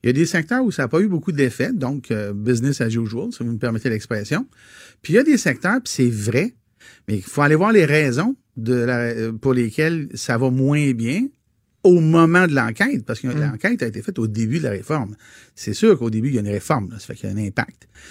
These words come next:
Speaker 1: Ça veut pas dire que ça reste tout le temps. Pourquoi il y a eu des problèmes ? Parce que il y a, la réforme n'a pas nécessairement été appliquée comme telle. Prenez les exemples qui sont dans l'article, puis allez voir dans l'étude, là, puis ils vont vous dire, «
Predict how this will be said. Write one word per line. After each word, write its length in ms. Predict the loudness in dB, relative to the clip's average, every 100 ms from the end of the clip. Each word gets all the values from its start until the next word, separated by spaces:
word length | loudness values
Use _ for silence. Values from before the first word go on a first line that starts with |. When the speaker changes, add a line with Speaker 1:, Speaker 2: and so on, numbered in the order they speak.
| -16
Speaker 1:
Ça 100 | -6
veut 60 | -4
pas 140 | -2
dire 120 | 0 0
que 60 |
ça 120 | 0
reste 220 | -2 -2 -6
tout 80 |
le 60 | -8
temps. 240 | -4 -4 -4 _ -20 -20 -20 -20 _ 2
Pourquoi 480 | 2 2 0 2 2
il 100 | 0
y 40 |
a 20 |
eu 100 | 0
des 140 | -2 -2
problèmes ? 480 | -4 -4 -4 -4
Parce 340 | -4 -4 -4 -6
que 100 | -2
il 120 | -2
y 60 | -2
a, 40 | -4
la 160 | -2 0
réforme 440 | 0 0 0 2
n'a 100 | 0
pas 160 | 0 0
nécessairement 340 | 0 -2 -2
été 240 | -2 -2 -4
appliquée 500 | -8 -10 -6 -6 -6 -6
comme 220 | -4 -2
telle. 280 | -2 -4 -6 _ _ _ _ -2
Prenez 260 | 2 6
les 220 | 6 6
exemples 260 | 4 4 2
qui 60 | 2
sont 100 | 0
dans 100 | 0
l'article, 360 | -4 -2 -2
puis 100 | 0
allez 140 | 2 4
voir 180 | 2
dans 80 | 2
l'étude, 400 | 0 0 -2 -4
là, 140 | -2 -2
puis 100 | -2
ils 40 |
vont 100 | -2
vous 80 | 0
dire, « 220 | 0